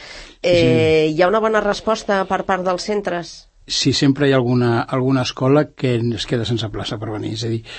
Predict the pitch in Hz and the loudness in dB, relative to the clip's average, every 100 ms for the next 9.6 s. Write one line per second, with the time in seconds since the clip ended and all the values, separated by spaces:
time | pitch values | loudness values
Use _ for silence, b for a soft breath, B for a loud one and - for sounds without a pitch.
0 | B - 135 - 147 151 - 131 113 147 | B -2 0 4 6 6 4 -4 0 2
1 | 117 135 127 120 113 107 120 110 120 110 | 4 2 2 0 -2 -2 -2 0 -2 0
2 | 139 175 233 B B B B - 131 139 | 2 2 0 B B B B 0 2 2
3 | 123 123 123 - 127 123 131 123 101 104 | 2 2 2 0 -2 0 -2 -2 -4 -4
4 | 95 - 98 - - - _ _ _ _ | -6 -8 -10 -8 -10 -14 _ _ _ _
5 | _ B B B _ 175 180 165 - 190 | _ B B B _ -2 2 2 0 0
6 | 180 156 175 185 185 180 180 170 185 175 | 2 2 2 0 0 2 2 2 0 2
7 | 208 233 214 180 180 170 220 131 131 131 | 0 2 0 0 -2 0 2 4 4 6
8 | 147 - 139 - 131 127 123 123 135 135 | 4 4 0 2 2 4 4 4 4 4
9 | 117 117 131 139 147 | 0 0 2 4 2